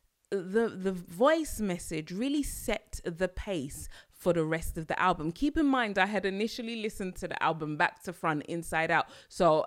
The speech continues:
I liked some songs, but I really wasn't get-, I wasn't getting it conceptually. Like, what is, wh-, it set, listening to the voice message set the pace. And what is interesting,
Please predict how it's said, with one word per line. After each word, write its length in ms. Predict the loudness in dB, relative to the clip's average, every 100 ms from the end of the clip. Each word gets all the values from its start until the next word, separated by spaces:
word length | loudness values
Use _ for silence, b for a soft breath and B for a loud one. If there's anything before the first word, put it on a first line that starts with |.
| 4
I 140 | 6
liked 320 | 8 8 6 2
some 240 | -2 -2
songs, 340 | 2 2 2
but 120 | 2 4
I 60 |
really 380 | 4 2 -2 -2
wasn't 400 | -2 -2 -4 -2
get-, 240 | -2 -4 0
I 100 | 2
wasn't 380 | 4 2 2 -4
getting 320 | -4 -4 -4
it 100 | -6 B B -10
conceptually. 960 | -4 -4 2 2 2 -4 -4 -4 -4 0
Like, 180 | 0
what 340 | 0 2 2 2
is, 280 | -2 -2 -6
wh-, 260 | -6 -6
it 160 | -8 -8
set, 320 | 0 0 0 B B B _ _
listening 500 | 0 2 2 0 0 0
to 140 | 0
the 100 | 0
voice 680 | -2 0 2 2 -2 -12 -18 _ _ _ _ -8
message 640 | -4 -2 -4 -4 -6 -6 -16
set 320 | -6 -6 -4
the 60 | -8
pace. 260 | -4 -4
And 160 | -2 -2
what 140 | -2
is 100 | -2
interesting, 480 | -4 -4 -6 -8 -10